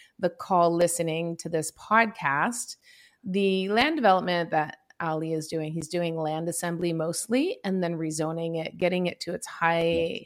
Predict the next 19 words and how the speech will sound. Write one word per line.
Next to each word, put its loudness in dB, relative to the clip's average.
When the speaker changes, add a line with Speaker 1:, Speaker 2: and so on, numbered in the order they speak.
Speaker 1:
highest 0
and -8
best -6
use, -2
getting -2
that -4
land 0
to -6
its -8
highest -4
and -10
best -6
use -6
and -8
selling -2
it -8
to -8
a -4
builder. -4